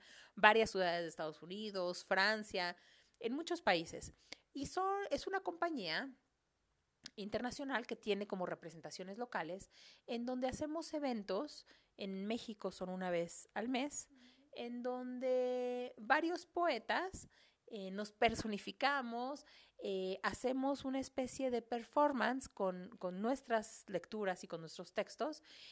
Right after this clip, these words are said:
Speaker 1: y después hacemos lecturas al oído de todos los, eh, los participantes, de todas las personas que nos hayan ido a visitar. Y es un proyecto súper interesante porque es, es muy artístico, es confiar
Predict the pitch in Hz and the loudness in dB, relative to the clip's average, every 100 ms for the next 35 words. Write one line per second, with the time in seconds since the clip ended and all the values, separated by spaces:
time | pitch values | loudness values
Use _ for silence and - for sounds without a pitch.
0 | - _ 320 381 427 - 294 247 320 - | -20 _ 0 2 0 2 4 4 0 -4
1 | 214 - 240 233 247 220 190 - 214 214 | -8 -4 -6 -6 -6 -6 -6 -4 0 0
2 | 254 - - 190 185 180 214 208 214 330 | 0 -8 -8 -4 -2 -2 -2 0 0 -2
3 | - - - _ - 185 180 175 170 170 | -10 -20 -20 _ -8 -4 -2 -2 -4 -4
4 | 170 - 208 208 196 175 160 156 - - | -4 -2 0 0 0 0 0 -2 -6 -10
5 | - - 165 147 143 135 131 - 156 - | -10 -6 -4 -4 -6 -10 -12 -8 -2 0
6 | 170 160 160 156 160 156 - 196 185 160 | 0 -4 -6 -4 -4 0 2 4 2 -4
7 | 156 156 - 156 - 147 147 147 139 139 | -6 -8 -10 -12 -8 -8 -8 -8 -8 -8
8 | - - 123 - _ - - - - - | -12 -12 -16 -18 _ -20 -20 -20 -20 -18
9 | - 294 311 349 392 - 359 320 302 - | -8 -4 -2 -4 -8 -4 -2 -2 -4 -8
10 | 285 311 - 294 247 202 190 202 196 220 | -6 -6 -4 -4 -2 -4 -4 -6 -6 -8
11 | 202 190 190 - - - 208 226 302 302 | -8 -10 -12 -14 -12 -10 -6 -4 -2 -2
12 | 285 214 - 208 202 349 - 202 - - | -4 -10 -10 -2 -2 0 -2 -6 -8 -16
13 | _ _ _ _ _ _ - 202 208 247 | _ _ _ _ _ _ -4 -4 -2 4
14 | 240 254 311 | 6 6 4